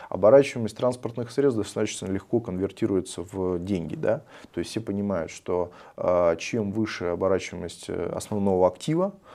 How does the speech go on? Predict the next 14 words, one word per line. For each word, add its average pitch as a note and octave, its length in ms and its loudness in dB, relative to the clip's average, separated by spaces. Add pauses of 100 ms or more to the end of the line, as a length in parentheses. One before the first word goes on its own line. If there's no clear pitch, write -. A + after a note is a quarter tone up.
(120)
автоперевозчика, B2 760 -2
там, F#2+ 160 -4
грузового A2 400 6
автотранспорта, - 840 0 (240)
тем G#2+ 180 -2
выше G#2+ 240 0
от F#2 140 -2
него G2+ 160 2
отдача, C3 360 6
тем - 160 -8
выше G#2 260 -4
маржинальность F#2 580 -6
его F2+ 120 -2
бизнеса. F2+ 460 -8